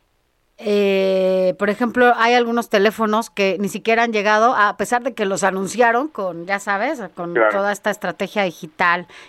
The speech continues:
Speaker 1: impresionante y que cada vez que va a salir y demás. Bueno, ahora quiero decirte que yo estaba a punto del teléfono por necesidad, porque no, ya mi teléfono se ha caído tantas veces que de verdad, pobre, o sea, siento que en algún momento morirá.
Speaker 2: Claro.
Speaker 1: Eh,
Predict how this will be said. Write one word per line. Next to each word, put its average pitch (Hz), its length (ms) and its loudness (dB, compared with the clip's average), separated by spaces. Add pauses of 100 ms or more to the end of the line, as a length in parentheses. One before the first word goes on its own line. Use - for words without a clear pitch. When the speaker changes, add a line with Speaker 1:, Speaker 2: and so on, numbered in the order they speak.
Speaker 1:
impresionante 196 1080 0
y 190 80 -6
que 165 240 -12
cada 175 340 -2
vez 180 160 -6
que 180 220 -12
va 165 60 2
a 165 40 -2
salir 185 320 -6
y - 20 -2
demás. 180 400 0 (380)
Bueno, 214 460 4
ahora 233 380 2 (140)
quiero 233 180 6
decirte 226 540 2
que 202 160 -4
yo 196 100 0
estaba 214 240 2
a 214 120 -2
punto 226 240 -2
del 214 120 -2
teléfono 214 500 -2
por 175 200 -6
necesidad, 202 720 4
porque 202 280 0
no, 226 240 4
ya 233 200 2
mi 214 100 -4
teléfono 262 400 0
se 247 80 0
ha 240 60 -2
caído 233 240 2
tantas 214 320 0
veces 202 320 -4
que 180 160 -4
de 170 80 -2
verdad, 180 400 0
pobre, 196 260 -2
o 160 40 -6
sea, 180 180 -4
siento 220 320 -4
que 202 80 -6
en 185 60 -4
algún 175 200 -6
momento 196 380 -4
morirá. 165 420 -2 (580)
Speaker 2:
Claro. - 280 2
Speaker 1:
Eh, 202 480 6